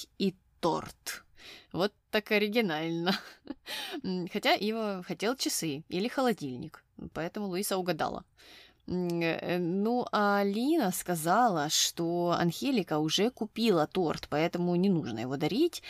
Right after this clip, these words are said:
И, и вообще внутри этого торта от Анхелики будет Милагрос. Э, ну и эта новость заинтересовала Луису, потому что она тут же решила опять сменить <laughs> свою тактику.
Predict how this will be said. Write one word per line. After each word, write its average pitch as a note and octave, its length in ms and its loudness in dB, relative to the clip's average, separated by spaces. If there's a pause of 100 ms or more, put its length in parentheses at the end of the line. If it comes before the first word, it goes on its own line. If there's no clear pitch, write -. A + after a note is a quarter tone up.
(180)
И, F#3+ 440 4
и E3 40 4
вообще D#3 380 0
внутри F3+ 480 0
этого D#3 240 -4
торта C4 480 0
от D3 140 -6
Анхелики E3+ 540 -2
будет A3 560 -4
Милагрос. D#3+ 1120 2 (400)
Э, C#3 260 -8
ну D3 440 -4
и B3+ 160 -2
эта A#3+ 300 0
новость A#3 560 0
заинтересовала G#3+ 1000 2
Луису, F3+ 800 2 (280)
потому F#3 260 2
что - 240 2
она F#3+ 240 2 (100)
тут F#3+ 260 0
же D3+ 240 -4 (540)
решила F3+ 600 2
опять E3 340 -4
сменить D#3+ 560 -2
<laughs> G3+ 120 4
свою F3 300 2
тактику. - 540 -4